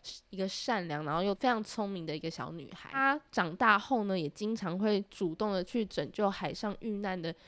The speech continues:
渔民啊、商人，就是大家都会称她为神女啊、龙女。那某一天又是一个暴风雨的季节，那林默娘呢，她就是奋不顾身的又想要去海上抢救遇难的船民，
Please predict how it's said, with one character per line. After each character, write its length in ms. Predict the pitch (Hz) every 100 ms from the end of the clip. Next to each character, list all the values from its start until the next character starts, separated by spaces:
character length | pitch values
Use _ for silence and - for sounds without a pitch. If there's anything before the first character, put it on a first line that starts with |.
| - -
渔 180 | 185
民 340 | 214 214 202 196
啊、 180 | 190 208
商 420 | - 196 202 202
人， 180 | 151 180 -
就 120 | - 269
是 20 |
大 220 | - 208
家 180 | 208 208
都 100 | 214
会 120 | 214
称 260 | 214 214 202
她 240 | 190 196
为 200 | 190 160 175 - -
神 380 | - - 175 214
女 180 | 214 165
啊、 240 | 131 147
龙 340 | 160 151 165 190
女。 140 | 185 - - _ - -
那 100 | 320
某 260 | 269 175
一 40 | 190
天 200 | 233 247
又 140 | 311
是 180 | 226 240
一 60 | 190
个 80 |
暴 240 | 175 - 170
风 240 | 175 175
雨 80 | 160
的 80 | 120
季 260 | - 185
节， 240 | 156 - - 202 -
那 160 | 208 214
林 180 | 196
默 160 | 208 214
娘 280 | 190 160 165
呢， 120 | 165 165
她 80 |
就 180 | 190 196
是 260 | 190 185 175 - -
奋 280 | - 240
不 120 | 196 196
顾 260 | - 220
身 220 | 202 196
的 120 | 202 -
又 140 | - 208
想 200 | 160 160
要 80 |
去 240 | 202 240 214 _ _ _
海 240 | - 160
上 340 | 165 240 180 208
抢 300 | - 185 131
救 320 | - 220 196 -
遇 160 | 269 226
难 220 | 214 196
的 100 | 165
船 340 | 147 - 160 127
民， 300 | 156 131